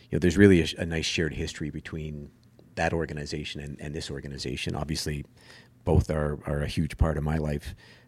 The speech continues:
um, 'cause we did grow up together. In nineteen twenty-two, it was not a three hundred person law firm. Uh, it was a,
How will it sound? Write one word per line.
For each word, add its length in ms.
um, 200
'cause 180
we 80
did 140
grow 180
up 80
together. 280
In 60
nineteen 240
twenty-two, 440
it 80
was 160
not 160
a 40
three 260
hundred 280
person 540
law 180
firm. 280
Uh, 260
it 100
was 180
a, 60